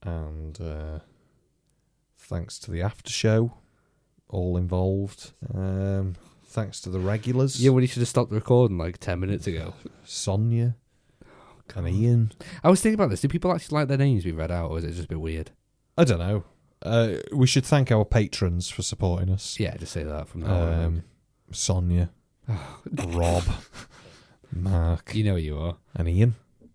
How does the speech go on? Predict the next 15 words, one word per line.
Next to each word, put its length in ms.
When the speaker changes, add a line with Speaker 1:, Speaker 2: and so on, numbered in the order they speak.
Speaker 2:
You 140
know 100
you 240
are. 160
Speaker 1:
Thanks. 600
Um, 460
Jesus. 1120
Speaker 2:
Right, 160
come 120
on, 100
just 140
press 200
pause. 460
Pause, 400
stop. 440